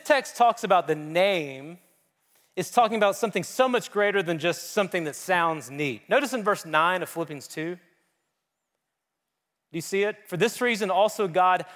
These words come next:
highly exalted him and bestowed on him the name which is above every name."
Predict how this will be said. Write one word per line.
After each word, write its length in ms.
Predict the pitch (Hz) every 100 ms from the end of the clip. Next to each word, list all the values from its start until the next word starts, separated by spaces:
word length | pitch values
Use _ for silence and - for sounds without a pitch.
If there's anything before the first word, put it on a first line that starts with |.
| -
highly 560 | - - 208 233 247 226
exalted 580 | 170 131 170 180 170 139
him 420 | 139 131 135 139 - - -
and 160 | 170
bestowed 720 | 147 - - - 220 233 277
on 140 | 277 233
him 560 | 170 196 170 147 156 - - -
the 140 | 151
name 1120 | 143 147 156 180 214 202 151 135 143 160 175 170 _ _ _ _ _ _ _ _ _ _ _
which 160 | 170 170
is 120 | 160
above 260 | 160 175
every 280 | 185 175 185
name." 240 | 170 143